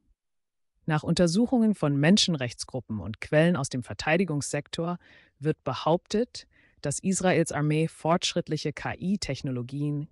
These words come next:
gegen die Bevölkerung des Gazastreifens einsetzen könnte. Dieses Vorgehen wäre potenziell völkerrechtswidrig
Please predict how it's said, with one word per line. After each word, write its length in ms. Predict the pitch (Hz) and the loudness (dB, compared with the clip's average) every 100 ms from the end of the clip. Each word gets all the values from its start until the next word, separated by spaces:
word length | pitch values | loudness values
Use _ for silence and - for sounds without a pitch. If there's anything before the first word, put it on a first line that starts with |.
| - | -6
gegen 240 | 147 151 | -4 -2
die 80 | 139 | -4
Bevölkerung 680 | 131 - 165 180 160 135 131 | -8 -2 0 0 -2 -4 -6
des 180 | 113 - | -6 -4
Gazastreifens 800 | 131 135 131 - 117 110 117 - | -4 -2 -4 -4 -8 -8 -8 -8
einsetzen 520 | 113 123 104 - 101 | -6 -6 -8 -12 -14
könnte. 440 | - 90 92 90 - _ _ _ _ _ - | -14 -14 -14 -16 -18 _ _ _ _ _ -2
Dieses 260 | 220 190 | -2 -2
Vorgehen 580 | - 160 156 151 147 143 | -2 0 0 0 -2 -2
wäre 300 | 135 131 127 | -4 -4 -6
potenziell 680 | - 175 190 180 - 151 147 | -6 -4 -2 -2 0 0 -2
völkerrechtswidrig 1300 | - 151 165 180 160 - - 139 135 123 110 - | -2 -2 0 0 0 -4 -6 -6 -6 -6 -10 -14